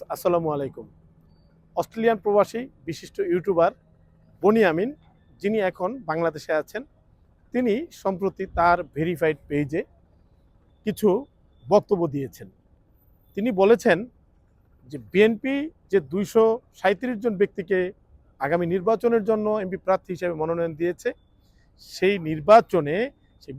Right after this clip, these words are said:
মনোনয়নগুলো বিক্রি হয়েছে তিরিশ কোটি থেকে একশো কোটি টাকা পর্যন্ত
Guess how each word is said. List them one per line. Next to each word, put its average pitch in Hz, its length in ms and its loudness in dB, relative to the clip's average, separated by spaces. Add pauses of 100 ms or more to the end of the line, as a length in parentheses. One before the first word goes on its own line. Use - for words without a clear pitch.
মনোনয়নগুলো 214 760 0 (440)
বিক্রি 208 400 -4
হয়েছে 214 440 4 (640)
তিরিশ 254 280 2 (140)
কোটি 226 240 4
থেকে 196 260 2 (320)
একশো 220 300 0
কোটি 175 220 -6
টাকা 170 200 0
পর্যন্ত 170 380 -4